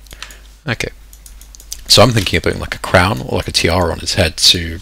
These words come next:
represent this as, like, some ancient elven hero, to make him feel a bit more different to the followers. So I'm gonna go ahead and, uh, do that. And what I can actually do and the great thing about digital work is I can look at it, look at his body and go, "Okay, well, what,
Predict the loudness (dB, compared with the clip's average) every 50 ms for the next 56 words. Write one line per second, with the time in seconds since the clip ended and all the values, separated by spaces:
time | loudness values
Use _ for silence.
0 | -4 -4 -4 -2 -2 -4 -6 -6 -6 -6 -6 -6 -4 -4 -4 -4 -4 -6 -10 -14
1 | -6 -4 -4 -2 0 0 0 0 0 -2 -6 -6 -8 -8 -8 -6 -4 -4 -4 -6
2 | -6 -4 -2 2 2 2 2 2 -2 -2 0 0 0 0 0 -4 -6 -6 -6 -6
3 | -6 -6 -6 -8 -6 -6 -6 -6 -6 -6 -6 -6 -8 -8 -8 -8 -8 -8 -10 -16
4 | -18 -18 -16 -16 -16 -16 -4 -2 2 2 2 2 0 -4 -6 -10 -16 -20 -18 -18
5 | -18 -16 -10 -6 -6 -6 -4 -4 -6 -4 -2 -2 -2 -2 -2 -4 -4 -4 -6 -10
6 | -10 -8 -8 -6 -6 -8 -8 -10 -14 -18 -20 -20 -20 -20 -20 -10 -6 -6 -4 -2
7 | 0 0 0 0 -2 -2 -2 -2 -2 0 -2 -2 -2 -2 -2 -4 -4 -2 0 2
8 | 2 2 0 -4 -8 -14 -18 -18 -18 -16 -16 -18 -18 -14 -8 -6 0 2 2 2
9 | 2 2 0 2 2 0 0 -2 -6 -8 -6 -6 -6 -4 -4 -4 -4 -4 -6 -8
10 | -8 -6 -4 -2 -2 -2 -4 -4 -4 -4 -6 -6 -4 -4 -4 -6 -6 -8 -6 -4
11 | -2 0 0 0 2 0 0 0 0 -2 -2 -2 -4 -6 -8 -12 -14 -16 -16 -2
12 | 0 0 2 2 2 2 2 2 2 2 2